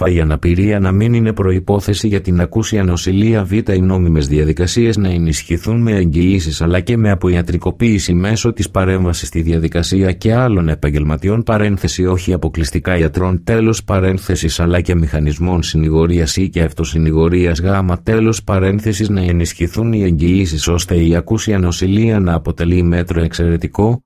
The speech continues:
δέλτα τέλος παρένθεσης να ενισχυθούν οι εγγυήσεις καθώς και οι μηχανισμοί ελέγχου των σχετικών διαδικασιών και αποφάσεων αλλά και οι μηχανισμοί και οι δράσεις υποστήριξης των ατόμων που υποβάλλονται σε ακούσια νοσηλεία.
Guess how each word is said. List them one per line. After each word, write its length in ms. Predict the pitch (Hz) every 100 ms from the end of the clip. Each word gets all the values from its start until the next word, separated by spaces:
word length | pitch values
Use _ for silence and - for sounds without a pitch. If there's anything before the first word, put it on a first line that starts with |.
| _
δέλτα 600 | 80 85 104 117 101 92
τέλος 420 | 87 107 110 110 -
παρένθεσης 640 | 101 95 98 104 101 107
να 120 | 101
ενισχυθούν 720 | 90 87 82 - 85 - 113 113
οι 100 | 98
εγγυήσεις 640 | 85 82 95 110 - 127
καθώς 360 | - 104 107 101
και 100 | 101
οι 100 | 90
μηχανισμοί 560 | 82 80 80 80 104
ελέγχου 480 | 117 104 101 95 104
των 140 | 98 92
σχετικών 520 | 90 85 90 101 95
διαδικασιών 840 | 90 80 76 76 73 87 92 113
και 140 | 110 107
αποφάσεων 680 | 98 87 104 104 - 107 95
αλλά 200 | 92 101
και 160 | 104
οι 80 | 95
μηχανισμοί 640 | 85 78 80 80 87 95 98
και 120 | 95
οι 140 | 85
δράσεις 460 | 80 87 87 82 73
υποστήριξης 800 | 71 - - 95 92 95 101 -
των 180 | 98 90
ατόμων 520 | 82 90 82 76 73
που 120 | 101
υποβάλλονται 800 | 98 95 95 101 101 101 104 104
σε 160 | - 95
ακούσια 440 | 87 110 - 104
νοσηλεία. 680 | 90 85 90 82 73 64